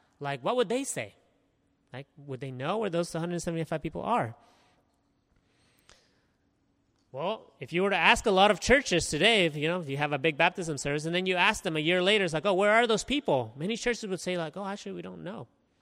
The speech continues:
We don't really know where they went." And that's a problem. Okay, imagine if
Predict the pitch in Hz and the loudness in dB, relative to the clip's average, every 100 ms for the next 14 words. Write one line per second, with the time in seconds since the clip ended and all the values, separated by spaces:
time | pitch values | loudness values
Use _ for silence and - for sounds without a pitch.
0 | _ _ _ _ _ _ _ 139 160 180 | _ _ _ _ _ _ _ -18 -14 -10
1 | 165 190 196 123 110 107 107 - _ _ | -8 -4 -4 -4 -6 -8 -14 -18 _ _
2 | _ _ _ _ _ _ _ _ - 156 | _ _ _ _ _ _ _ _ -14 -8
3 | 196 233 208 247 262 131 101 - _ _ | -4 2 6 6 6 4 0 -16 _ _
4 | _ _ 170 208 196 240 269 294 220 - | _ _ 2 4 8 8 8 2 2 2